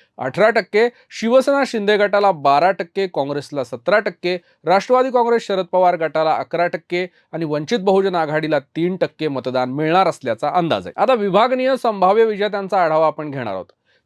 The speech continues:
छत्रपती संभाजीनगर मतदारसंघात महायुतीचे संदीपान भुमरे, महाविकास आघाडीचे चंद्रकांत खैरे आणि एमआयएमचे इम्तियाज जलील यांच्यात तुल्यबळ लढत आहे.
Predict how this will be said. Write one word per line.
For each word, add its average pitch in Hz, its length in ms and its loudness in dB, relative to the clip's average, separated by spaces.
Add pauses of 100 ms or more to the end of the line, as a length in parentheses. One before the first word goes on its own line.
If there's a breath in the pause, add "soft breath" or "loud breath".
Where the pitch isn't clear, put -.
छत्रपती 277 400 4
संभाजीनगर 247 640 0
मतदारसंघात 208 760 -2
महायुतीचे 175 580 -4
संदीपान 147 580 -4
भुमरे, 156 360 -4 (280)
महाविकास 247 480 0
आघाडीचे 233 380 0
चंद्रकांत 160 520 -4 (120)
खैरे 156 320 -2 (240 soft breath)
आणि 240 240 0
एमआयएमचे 220 600 0
इम्तियाज 175 420 -2
जलील 160 260 -4
यांच्यात 147 320 -2
तुल्यबळ 143 520 -4
लढत 175 300 2
आहे. 110 160 -4